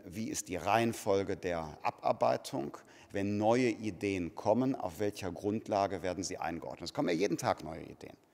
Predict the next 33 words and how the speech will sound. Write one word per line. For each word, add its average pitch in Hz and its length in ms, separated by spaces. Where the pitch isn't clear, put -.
Klimaschutz-Sofortprogramm, 123 1300
jeden 117 220
Tag 107 280
eine 104 80
neue 95 220
Idee. 120 380
Bettina 101 360
Stark-Watzinger, 107 800
um 95 80
es 90 140
nicht 90 160
einseitig 104 600
nur 101 180
einer 90 160
Farbe 131 360
zuzuordnen, 110 920
jeden 110 300
Tag 95 280
eine 95 180
<laughs> - 0
neue, 127 300
neue 110 280
Idee. 107 560
Und 147 200
dann 139 220
muss 151 160
man 160 140
eben 127 320
schauen 120 400
als - 400
B 107 200
M - 160
F, - 360